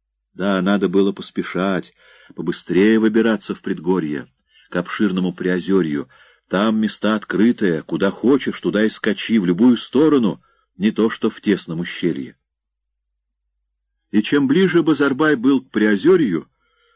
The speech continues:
к обжитым просторам, тем увереннее и даже нахальнее становился он. Ему уже хотелось побахвалиться удачей. И он подумывал, а не стоит ли по дороге завернуть к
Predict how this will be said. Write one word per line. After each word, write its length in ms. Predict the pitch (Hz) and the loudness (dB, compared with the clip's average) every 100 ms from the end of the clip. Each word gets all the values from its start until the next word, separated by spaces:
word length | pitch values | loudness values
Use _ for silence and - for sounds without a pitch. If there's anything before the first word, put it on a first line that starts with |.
| _ - | _ -4
к 80 | |
обжитым 520 | 113 110 127 131 156 131 | -2 2 0 4 2 2
просторам, 800 | 107 104 - 170 170 107 73 _ | -4 -4 0 2 2 0 -4 _
тем 240 | - 131 120 | 0 0 2
увереннее 640 | 113 95 165 165 151 143 | 2 4 6 4 2 -2
и 140 | - 104 | 0 0
даже 280 | 127 120 120 | -2 -2 -2
нахальнее 680 | 139 - 95 92 87 87 | -2 -2 -2 -2 -2 -4
становился 720 | 87 - 82 78 78 - - | -6 -6 -4 -4 -6 -8 -10
он. 200 | 71 67 - _ _ _ _ _ _ _ | -8 -10 -14 _ _ _ _ _ _ _
Ему 260 | - 135 196 | 0 4 4
уже 240 | 170 175 | 4 2
хотелось 640 | - 151 170 160 147 - - _ _ | 0 0 2 2 0 -6 -20 _ _
побахвалиться 800 | 113 127 151 131 160 151 - 143 | -2 0 0 0 2 0 -2 -2
удачей. 600 | 147 101 71 - - _ _ _ _ _ _ _ | 0 0 -4 -12 -20 _ _ _ _ _ _ _
И 60 | 87 | 0
он 180 | 131 143 | 2 2
подумывал, 640 | 151 147 160 156 151 131 - - | 0 2 4 4 4 2 -8 -2
а 120 | 104 | 0
не 100 | 127 | 0
стоит 460 | - - 240 233 196 | -2 0 0 2 0
ли 80 | |
по 200 | 190 165 | 0 2
дороге 400 | 156 175 160 117 | 2 4 4 4
завернуть 520 | 110 135 165 160 | 2 4 4 2
к 40 | 139 | 0